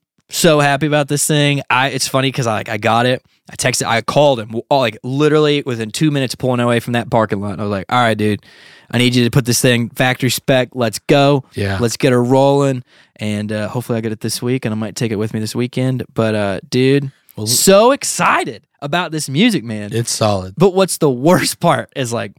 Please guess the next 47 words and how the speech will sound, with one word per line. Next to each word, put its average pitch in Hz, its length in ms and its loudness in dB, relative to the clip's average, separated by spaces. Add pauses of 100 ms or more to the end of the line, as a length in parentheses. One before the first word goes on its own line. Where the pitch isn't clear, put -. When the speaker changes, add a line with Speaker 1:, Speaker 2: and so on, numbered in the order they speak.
(200)
Speaker 1:
well, 135 200 2
now 104 260 -6
I 107 80 -8
need 104 220 -14
the - 60 -20
four-string 107 520 -12
one 117 200 -14
pickup. - 300 -20 (260)
Speaker 2:
<laughs> 156 220 -2
Speaker 1:
And 156 120 2
now 131 200 2
I 113 160 0
need 120 300 0
the, 156 200 2
well, 135 180 4
I 107 100 -2
need 110 140 -4
the 107 80 -6
Speaker 2:
Yeah. 104 100 0
Speaker 1:
passive 175 340 0
version, 113 540 -2
and 117 100 -2
now 127 240 2
I 139 60 4
need 127 80 2
the 104 60 -4
short 185 280 4
scale 113 260 -2
version, 107 340 -4
too, 170 160 4
if 160 100 0
I'm 113 100 -2
gonna 110 140 -4
get 101 140 -8
the 110 80 -6
passive 131 420 -2
version. 110 300 -2
So 117 240 0 (280)
it's 147 180 -2
just 160 220 0
this, 113 240 -2 (320)
dude, 113 180 2
the 104 80 0
Music 110 280 2
Man 143 280 0
bug. 104 460 -2 (280)
Speaker 2:
Yeah. 104 500 -4